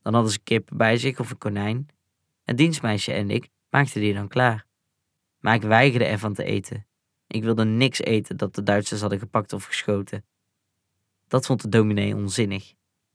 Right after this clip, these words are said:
Hij verfoeide mijn houding. Hij stelde dat mijn weigering gevaarlijk voor iedereen kon zijn.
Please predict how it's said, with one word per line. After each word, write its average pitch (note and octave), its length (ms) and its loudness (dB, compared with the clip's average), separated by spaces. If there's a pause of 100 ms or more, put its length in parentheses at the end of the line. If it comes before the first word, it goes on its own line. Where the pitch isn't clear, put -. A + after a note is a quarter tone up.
(320)
Hij - 180 -2
verfoeide B2 480 2
mijn G#2+ 200 -2
houding. G2+ 460 -4 (1120)
Hij A#2 140 -4
stelde B2+ 420 2
dat A2+ 140 2
mijn A2+ 180 4
weigering A#2+ 560 2
gevaarlijk C3+ 400 2
voor G2+ 140 -8
iedereen G2+ 340 -4
kon G2 160 -6
zijn. G2+ 340 -6